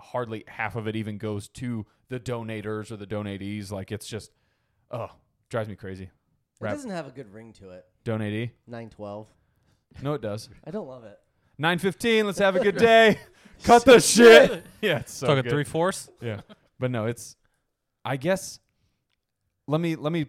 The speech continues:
Speaker 1: do this game then. Uh, so let's do a where were you at? Uh, I was in, I believe, so it was two thousand one. I was in, like, n-,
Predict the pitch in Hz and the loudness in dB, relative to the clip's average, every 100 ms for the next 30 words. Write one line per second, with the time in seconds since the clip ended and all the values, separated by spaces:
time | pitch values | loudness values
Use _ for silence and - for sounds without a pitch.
0 | - 120 131 135 - 113 110 107 107 101 | -8 -8 -6 -8 -8 -8 -8 -8 -12 -16
1 | _ _ _ - 120 113 110 107 135 123 | _ _ _ -10 -6 -4 -4 -6 -6 -6
2 | 120 143 135 117 139 135 113 107 87 - | -6 -6 -4 -2 -2 -2 -4 -6 -8 -14
3 | _ _ _ _ 123 117 107 104 - 120 | _ _ _ _ -8 -4 -4 -6 -8 -6
4 | 139 139 131 110 - 120 120 120 117 117 | -4 -4 -6 -10 -14 -12 -10 -12 -12 -16
5 | - 110 107 104 113 120 120 - 113 104 | -16 -16 -14 -14 -14 -14 -14 -14 -16 -14
6 | 127 127 113 107 107 110 113 117 _ _ | -14 -12 -12 -10 -10 -8 -10 -14 _ _
7 | _ _ _ _ _ _ _ 110 135 131 | _ _ _ _ _ _ _ -12 -10 -8
8 | 120 107 98 - - 104 104 | -10 -12 -14 -18 -16 -14 -14